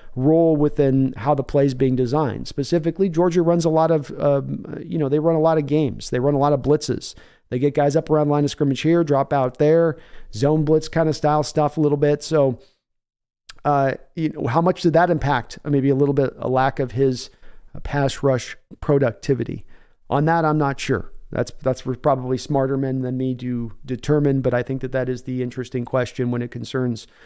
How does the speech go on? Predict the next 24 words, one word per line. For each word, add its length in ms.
Nolan, 400
because 540
you 160
could 180
end 120
up, 80
B 80
J, 180
getting 220
to 80
just 180
a 60
guy 160
that's, 340
you 80
know, 80
really 260
good 140
run 160
defender 500
at 100
a 140
smaller 420
size 540